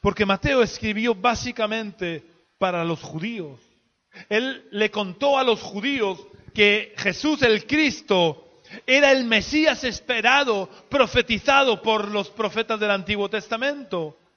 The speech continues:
Y entonces él tiene que empezar con la genealogía de Jesús para dar, para hacer ver claramente que Jesús era el Mesías, el hijo de David, que tenía que nacer.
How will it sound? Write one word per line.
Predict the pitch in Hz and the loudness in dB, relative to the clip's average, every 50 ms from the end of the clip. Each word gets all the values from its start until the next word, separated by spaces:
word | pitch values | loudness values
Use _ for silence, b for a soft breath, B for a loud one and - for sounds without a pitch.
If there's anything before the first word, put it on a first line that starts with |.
| _ _ _ _ B B B B B B | _ _ _ _ B B B B B B
Y | 220 220 | 0 0
entonces | 208 165 - 269 254 269 262 262 262 | 2 2 0 0 4 6 6 6 6
él | 254 233 - | 2 0 -4
tiene | - 247 285 294 285 269 | -6 -4 -2 -2 -2 -2
que | - - 247 226 233 226 226 226 | 0 2 2 2 2 2 2 0
empezar | 214 202 190 165 226 196 - 247 269 269 - | 0 0 -2 -4 -4 0 2 2 0 2 2
con | 262 254 240 | 0 2 2
la | 220 - | 2 0
genealogía | - 226 226 214 220 214 208 208 208 190 - - 285 302 294 277 | 0 -2 -2 0 2 2 4 4 2 0 0 -2 -2 2 2 2
de | 262 226 | 2 0
Jesús | - 226 - - 262 240 214 - - b b b b b | -2 -2 -4 -4 -4 -4 -4 -6 -8 b b b b b
para | - 233 214 202 | 0 2 2 2
dar, | 190 214 247 269 277 277 254 220 202 170 | 4 4 4 4 2 2 -2 -6 -6 0
para | 214 208 202 | 2 2 2
hacer | - - 254 254 233 | 2 2 2 0 2
ver | 202 220 262 247 220 - - | 4 2 2 2 2 -2 -4
claramente | - 247 269 285 285 269 254 254 269 285 277 233 208 185 160 185 180 180 180 175 B B B B B | -2 2 2 2 2 2 0 0 0 0 0 -2 -4 -6 -2 -2 0 0 -2 -4 B B B B B
que | - 214 185 | -4 -4 -4
Jesús | - 202 185 180 - 277 277 247 226 220 - - B B B | -2 -4 -6 -4 -2 -2 -2 -2 -2 -4 -6 -10 B B B
era | B - 220 226 233 240 | B 2 4 4 4 4
el | 233 226 220 208 202 | 2 2 2 2 2
Mesías, | 196 196 185 170 - - 262 247 240 214 190 185 - | 0 0 -2 -2 -2 -4 -2 0 2 0 0 0 -2
el | 240 220 180 175 208 | -4 -4 -2 0 0
hijo | 262 269 - 190 277 269 | -2 -2 -2 -4 -4 -2
de | 247 240 | 0 2
David, | 226 220 208 208 233 220 196 170 147 135 b b b b | 2 2 2 2 2 0 0 -2 -6 -8 b b b b
que | - 226 - | -4 -2 0
tenía | 196 190 180 190 214 214 196 - | 0 0 0 0 0 0 0 -2
que | - 208 | -4 -4
nacer. | 196 190 185 180 - 247 226 190 160 139 135 | -4 -4 -6 -6 -6 -4 -4 -4 -6 -10 -16